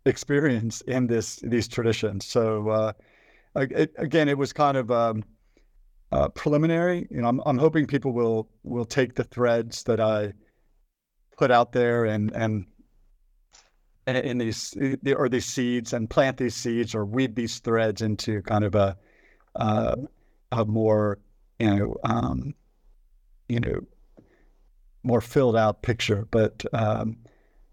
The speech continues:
I found that, um, that this was something that was,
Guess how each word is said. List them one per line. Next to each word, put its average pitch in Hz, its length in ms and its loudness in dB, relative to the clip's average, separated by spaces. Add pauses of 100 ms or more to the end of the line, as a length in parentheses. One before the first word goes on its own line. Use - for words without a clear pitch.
(440)
I 131 100 -2
found 117 320 4
that, 104 300 -2
um, 101 400 0 (960)
that 120 140 -4
this 139 180 4
was 139 120 -2
something 117 360 2
that 104 160 2
was, 107 720 0